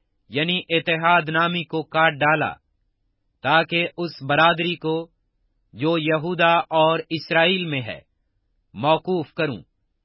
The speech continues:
और खुदावंद ने मुझे फरमाया कि तू फिर नादान चरवाहे का सामान ले, क्योंकि देख, मैं मुल्क में ऐसा चौपान बर्पा करूंगा,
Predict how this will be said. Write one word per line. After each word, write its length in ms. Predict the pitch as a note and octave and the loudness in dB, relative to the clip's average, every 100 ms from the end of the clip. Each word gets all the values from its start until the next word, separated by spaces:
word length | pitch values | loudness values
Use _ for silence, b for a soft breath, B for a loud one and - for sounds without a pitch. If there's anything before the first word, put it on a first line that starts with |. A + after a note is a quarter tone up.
| _ _ _ | _ _ _
और 280 | - D3+ E3 | 0 2 2
खुदावंद 480 | - E3 F3 F3+ F3+ | -2 2 2 2 -2
ने 80 | E3 | -6
मुझे 320 | E3 D3+ E3 | -6 -4 -4
फरमाया 600 | - D3 D#3 D#3+ D#3+ D#3 - _ _ _ _ _ | -4 -2 2 4 2 0 -6 _ _ _ _ _
कि 120 | D#3 | -6
तू 200 | D#3+ F3 | -4 -6
फिर 320 | D#3 E3 F3+ D#3+ | -6 -4 -4 -2
नादान 600 | D3 D#3 D#3+ F3 F3 E3+ | 0 2 2 0 -2 -6
चरवाहे 580 | - D#3 D#3 E3+ E3+ E3 | -4 -2 2 0 0 -4
का 340 | D#3 D3+ D3 _ _ _ | -2 -2 -2 _ _ _
सामान 540 | - - E3 D#3+ E3+ D3+ | -12 -2 0 2 0 0
ले, 260 | B2 C#3 E2 _ _ _ _ _ _ _ | -4 -6 -6 _ _ _ _ _ _ _
क्योंकि 300 | - D3+ E3+ | -8 -4 -2
देख, 380 | D3+ D#3+ F3 E3 _ _ _ _ _ E2 | 0 0 0 -4 _ _ _ _ _ -6
मैं 340 | B2+ E3+ F3+ | 0 0 0
मुल्क 380 | D#3+ C#3+ F3 E3 | -2 -4 -4 -6
में 240 | E3+ F3 E3+ | -4 -4 -2
ऐसा 440 | D3+ E3 D3+ E3 D#3+ | 0 0 0 0 0
चौपान 680 | - D#3 D3 D#3+ E3 D#3+ D#3 _ _ - | -2 -4 -2 -2 -2 -6 -14 _ _ -14
बर्पा 440 | F#2 D#3 E3 E3+ D#3+ | -2 0 2 0 0
करूंगा, 500 | F3 F#3 D#3 E2 | -2 -4 -6 -10